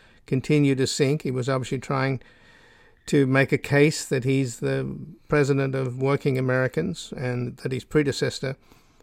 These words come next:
was the president of the one percent of the one percent. What do you think he, he can do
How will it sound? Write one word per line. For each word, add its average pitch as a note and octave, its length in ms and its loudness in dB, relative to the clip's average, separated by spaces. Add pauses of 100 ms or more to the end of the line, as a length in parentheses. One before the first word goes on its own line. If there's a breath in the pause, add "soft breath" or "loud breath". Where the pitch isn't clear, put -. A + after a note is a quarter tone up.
(160 soft breath)
was C3 180 -2
the C3 80 -4
president C3 460 0
of B2 100 -4
the B2+ 80 -2
one C3 220 2
percent C3 320 -2
of B2 80 -2
the B2 80 -2
one C#3+ 220 -2
percent. - 440 -6 (840 soft breath)
What G3 200 2
do - 80 2
you B3 60 4
think G3+ 280 4
he, F#3+ 200 -2
he F3 160 -4
can D3 360 2
do D#3 540 4